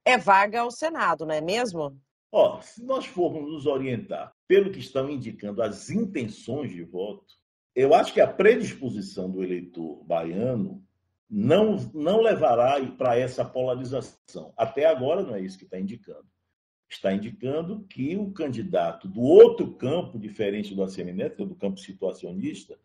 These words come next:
Speaker 2: até porque é senador, teve um razoável destaque, um papel dentro do Senado que não se, não pode ser questionado,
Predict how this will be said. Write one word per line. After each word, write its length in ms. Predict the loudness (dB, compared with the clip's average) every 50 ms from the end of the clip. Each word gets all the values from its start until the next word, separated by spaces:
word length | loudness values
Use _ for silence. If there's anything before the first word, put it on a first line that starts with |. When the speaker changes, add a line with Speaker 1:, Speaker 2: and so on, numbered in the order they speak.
| _ _ _
Speaker 2:
até 220 | -8 -2 -2 -2
porque 160 | -2 -2 -4 -4
é 80 | -4
senador, 840 | -4 -6 -8 -8 -8 -10 -8 -4 -2 0 0 0 0 -2 -4 -6 -12 _ _ _
teve 220 | -6 -6 -4 -2
um 180 | -4 -4 -4 -8 -4
razoável 560 | -2 -2 -2 0 0 4 4 6 6 4 0 -6
destaque, 800 | -10 -14 -18 -12 _ -6 -4 -4 -4 -6 -8 -12 -18 -20 -20 _ _ _ _ _ _ _
um 60 | -18
papel 480 | -4 -2 -2 -2 -2 0 2 2 2 2
dentro 240 | 0 -2 -4 -4 -8
do 100 | -14 -16
Senado 640 | -12 -10 -10 -8 -8 -8 -8 -8 -10 -10 -14 -20 -20 _
que 260 | _ -16 -14 -12 -8
não 140 | -8 -8 -8
se, 140 | -10 -14 -20 _ _ -6
não 180 | -6 -6 -4
pode 220 | -4 -6 -6 -6 -10
ser 120 | -14 -12
questionado, 880 | -10 -12 -12 -12 -14 -16 -12 -10 -8 -6 -6 -6 -6 -6 -8 -12 -14